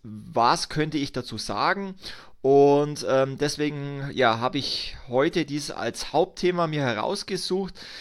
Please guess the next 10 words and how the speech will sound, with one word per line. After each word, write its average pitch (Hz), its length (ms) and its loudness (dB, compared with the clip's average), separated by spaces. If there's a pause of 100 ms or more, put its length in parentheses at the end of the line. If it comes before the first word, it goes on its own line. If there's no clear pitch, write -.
(140)
Vor - 260 -8
allem, 147 560 4
ähm, 135 360 0 (280)
möchte 143 320 0
ich - 140 -8
euch 135 300 -2
mal 120 160 -2
erzählen, 143 580 0 (320)
wie 120 260 -4
wir 180 480 6